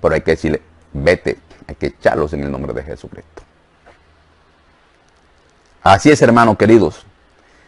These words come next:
Entonces, eh, las maldiciones generacionales, hermano, hay que manejar eso con todo. En el próximo sábado vamos a seguir con estas puertas generales.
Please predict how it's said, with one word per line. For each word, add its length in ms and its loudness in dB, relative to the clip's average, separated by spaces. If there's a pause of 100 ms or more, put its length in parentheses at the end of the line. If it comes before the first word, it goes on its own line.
(140)
Entonces, 500 2 (220)
eh, 240 6
las 180 4
maldiciones 380 2
generacionales, 560 2
hermano, 460 0 (100)
hay 220 0
que 220 0
manejar 380 -2
eso 260 -2 (1400)
con 240 -2
todo. 380 4 (920)
En 160 0
el 100 -2
próximo 720 0 (280)
sábado 680 2 (840)
vamos 300 0
a 20 -20
seguir 140 0
con 120 0
estas 180 -4
puertas 260 0
generales. 560 2